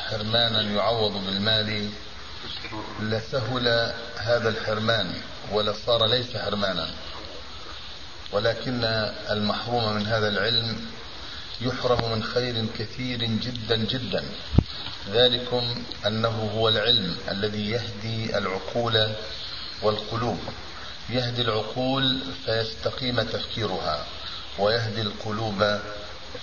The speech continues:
فيستقيم إيمانها، فيكون من مجموع استقامة الع-، استقامة العقل واستقامة القلب استقامة السلوك الذي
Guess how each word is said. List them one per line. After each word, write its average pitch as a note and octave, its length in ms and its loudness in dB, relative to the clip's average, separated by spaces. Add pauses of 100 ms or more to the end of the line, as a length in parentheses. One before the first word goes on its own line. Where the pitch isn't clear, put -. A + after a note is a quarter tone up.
فيستقيم G#2 960 0 (320)
إيمانها، G#2 680 2 (840)
فيكون A2+ 680 2 (440)
من A2+ 280 2
مجموع G#2+ 720 2 (600)
استقامة A2 640 2 (100)
الع-، G2+ 280 4
استقامة A2 680 2
العقل G2+ 380 2 (600)
واستقامة A2+ 680 4 (120)
القلب B2 920 2 (600)
استقامة A2 1200 2 (180)
السلوك A#2 640 0 (840)
الذي A2+ 720 2